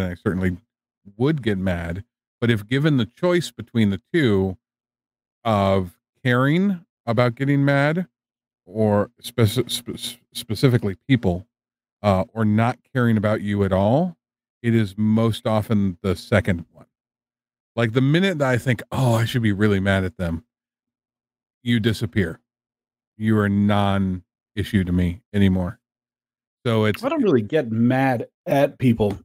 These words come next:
Speaker 2: <clears throat> It's just, like, it's more that, uh, there's just, you know, like, there's just some bullshit you just gotta kinda work through. It's not necessarily that you're pissed off at any one thing.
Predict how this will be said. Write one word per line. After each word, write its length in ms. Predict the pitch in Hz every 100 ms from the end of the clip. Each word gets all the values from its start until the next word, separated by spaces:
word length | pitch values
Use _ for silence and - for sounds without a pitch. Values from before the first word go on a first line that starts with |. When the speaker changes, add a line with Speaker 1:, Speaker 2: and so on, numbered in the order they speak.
| _
Speaker 2:
<clears throat> 120 | -
It's 400 | 190 165 170 175
just, 300 | 196 151 -
like, 380 | 131 127 117 - _ _ _ _ _ _ _ _ _ _ _ _ - _ _ _ _ _ _ - - - - -
it's 160 | 143
more 460 | 156 185 233 226 190
that, 280 | 139 131 -
uh, 160 | 120 113
there's 180 | 120 117
just, 260 | 139 -
you 60 | 135
know, 200 | 104 92 -
like, 140 | 147
there's 140 | - 233
just 140 | 254
some 120 | -
bullshit 480 | 135 127 131 131 131
you 80 | 117
just 180 | 113 -
gotta 160 | 123 110
kinda 200 | 120 101
work 220 | 104 127
through. 320 | - 65 - - -
It's 120 | 131
not 100 | 175
necessarily 400 | 135 - 147 127
that 120 | 113
you're 60 | 107
pissed 240 | 123 113
off 140 | 117 104
at 60 |
any 180 | - 110
one 300 | 101 107 104
thing. 640 | 101 - 107 104 104 98